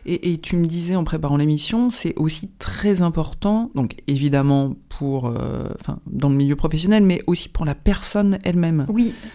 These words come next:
Speaker 2: tout à fait, parce qu'en fait, euh, l'investissement dans un parcours de formation, alors bien sûr six mois, là la formation fait trente jours, mais quand même étalé sur, euh, quasiment trois mois, bah, c'est, c'est un engagement,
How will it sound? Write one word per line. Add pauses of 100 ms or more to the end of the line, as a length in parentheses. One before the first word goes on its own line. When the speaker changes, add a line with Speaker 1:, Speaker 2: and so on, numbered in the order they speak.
Speaker 2:
tout
à
fait,
parce
qu'en
fait,
euh, (840)
l'investissement
dans
un
parcours
de
formation,
alors
bien
sûr
six
mois,
là
la
formation
fait
trente
jours,
mais
quand
même
étalé
sur,
euh,
quasiment
trois
mois, (500)
bah,
c'est,
c'est
un
engagement,